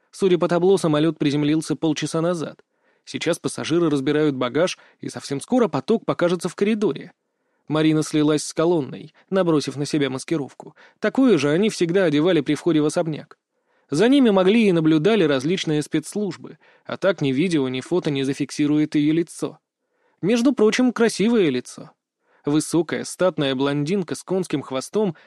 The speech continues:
и в джинсовом костюме выглядела весьма эффектно. Ей почти каждый день делали комплименты на улице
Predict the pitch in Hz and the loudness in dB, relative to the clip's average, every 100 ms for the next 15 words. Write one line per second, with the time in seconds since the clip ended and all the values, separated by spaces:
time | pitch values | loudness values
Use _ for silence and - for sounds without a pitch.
0 | _ - 165 160 233 - 180 170 165 - | _ -4 -2 0 -2 0 0 0 -2 -2
1 | 262 196 - - _ 202 226 185 175 165 | -2 -2 -6 -18 _ 0 0 2 2 4
2 | 160 165 175 175 147 147 - 139 - - | 4 2 0 0 0 -2 -4 -8 -8 -20
3 | 170 _ _ _ _ _ 190 190 180 170 | -20 _ _ _ _ _ -4 0 2 0
4 | - 180 170 165 156 156 165 143 147 143 | 0 0 2 2 2 2 2 2 0 0
5 | 139 147 147 147 147 139 135 143 160 131 | -2 -4 -2 -4 -4 -6 -4 -4 -4 -6
6 | - - | -12 -20